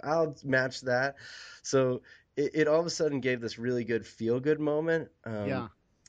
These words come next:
Speaker 1: and, uh, she added great content, and the nonprofit w-, became kind of a big piece of, uh, the way they told the story and, and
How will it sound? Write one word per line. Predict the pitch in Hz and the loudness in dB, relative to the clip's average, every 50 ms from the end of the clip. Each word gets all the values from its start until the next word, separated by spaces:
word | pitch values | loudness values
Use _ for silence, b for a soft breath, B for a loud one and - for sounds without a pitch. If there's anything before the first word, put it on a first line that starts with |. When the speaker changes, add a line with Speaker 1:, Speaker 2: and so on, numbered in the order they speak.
| _ _ _ | _ _ _
Speaker 1:
and, | 113 110 110 110 110 107 101 107 | -2 0 0 0 -2 -2 -4 -2
uh, | 110 101 101 98 | -2 0 0 -2
she | - - 131 120 110 87 | -2 -4 -4 -2 -2 0
added | - 98 113 113 120 120 107 101 | 2 2 2 2 2 0 -2 0
great | 110 107 107 104 101 | 0 0 0 0 -4
content, | - - 113 101 107 110 110 123 117 113 113 110 - - - | -8 -6 -4 -4 -4 -4 -4 -2 -2 -2 -2 -2 -6 -8 -6
and | 104 104 104 104 107 107 104 92 | -4 -2 0 0 -2 -2 -2 0
the | 107 101 98 98 98 101 - | 0 2 2 2 0 -2 -2
nonprofit | 104 104 107 113 113 110 - 117 107 104 113 110 - 107 98 90 - | 0 2 2 2 0 -2 -2 -2 -2 -2 -2 -2 -2 -4 -4 -4 -4
w-, | - 95 98 - - 95 | -8 -14 -16 -16 -8 -8
became | 104 87 107 107 101 101 92 | -6 -4 -4 -4 -2 -2 -4
kind | - - 101 95 | -4 -4 -4 -2
of | 92 | -2
a | 101 | -4
big | 87 - 107 107 95 - | -2 -2 -4 -4 -4 -8
piece | - - - 107 104 104 - - - | -12 -8 -6 -4 -4 -4 -4 -4 -4
of, | 85 87 85 85 - B B B B B B B B - | -4 -4 -6 -8 -12 B B B B B B B B -2
uh, | 95 90 90 90 | 0 0 2 2
the | 92 95 | 2 4
way | 95 98 98 | 4 4 6
they | 95 98 95 92 92 87 | 6 4 2 2 0 -2
told | 87 - 98 98 98 92 87 | -4 -4 -2 -2 -2 -2 -2
the | 92 | -4
story | - - - 90 90 87 87 87 87 87 85 | -4 -2 -2 0 0 2 2 2 2 0 0
and, | 82 78 80 82 - - | -2 -2 -4 -4 -4 -4
and | - 85 85 78 | -4 -4 -4 -6